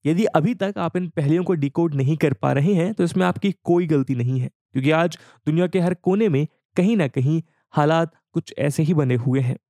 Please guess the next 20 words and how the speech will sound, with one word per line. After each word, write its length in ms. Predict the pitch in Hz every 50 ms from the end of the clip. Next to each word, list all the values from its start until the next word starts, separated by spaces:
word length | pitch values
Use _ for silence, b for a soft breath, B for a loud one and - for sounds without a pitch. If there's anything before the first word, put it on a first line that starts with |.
| _ _ _ -
खैर, 100 | 196 196
आपको 180 | 202 196 220 214
बता 280 | 190 170 185 190 202
दें 160 | 185 208 233
कि 120 | 226 - 180
यहाँ 280 | 165 160 165 175 185
हम 140 | 185 180 175
बात 220 | 170 170 175 - -
कर 120 | 175 160
रहे 240 | 156 175 180 220 208
हैं 180 | 160 170 180 b b b b b _ 143
ईरान 220 | 143 160 165 170
में 120 | 170 170 139
चल 180 | - 151 147
रहे 320 | 147 156 151 170 185 185 175 B B B B -
massive 500 | 127 135 151 156 170 - - 190 185 - - _ -
एंटी 300 | 165 165 147 185 180 147
गवर्नमेंट 360 | 147 139 139 139 147 147 131
प्रोटेस्ट 460 | - - 123 117 - 127 131 - -
की। 100 | -